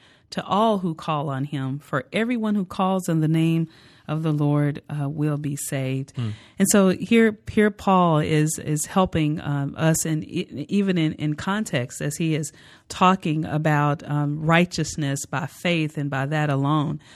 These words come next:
Speaker 1: he's really emphasizing the, uh, what it means to, to have salvation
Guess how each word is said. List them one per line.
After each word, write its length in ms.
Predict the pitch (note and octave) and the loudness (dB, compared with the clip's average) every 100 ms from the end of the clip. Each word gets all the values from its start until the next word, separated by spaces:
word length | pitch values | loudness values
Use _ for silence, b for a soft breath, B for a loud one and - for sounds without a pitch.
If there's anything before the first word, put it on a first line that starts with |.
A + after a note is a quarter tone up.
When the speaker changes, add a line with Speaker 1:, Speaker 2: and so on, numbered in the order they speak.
| B B B B | B B B B
Speaker 1:
he's 240 | - F#3+ F#3 | 2 4 6
really 320 | G#3 G3 - | 6 6 4
emphasizing 920 | F3+ A3+ A3 - D3 D3 D#3 D3 D3 | 2 2 0 0 2 2 2 0 0
the, 260 | C#3 C#3+ - D#3 - - | -2 -4 -8 -12 -14 -6
uh, 240 | C#3+ C#3 D3+ - | -2 -2 -4 -10
what 340 | D#3+ D#3+ G3 | -2 4 4
it 100 | G3 | 4
means 380 | E3 F3 F3+ E3+ | 2 2 2 0
to, 280 | - D3 - - - | 0 -2 -2 -8 -4
to 140 | D3 | -2
have 420 | D3 - G3+ A3 G3+ | -2 0 2 2 2
salvation 880 | D#3+ D3 C#3+ C#3+ C#3 - D3 D3 | 0 0 0 -2 -4 -4 -4 -4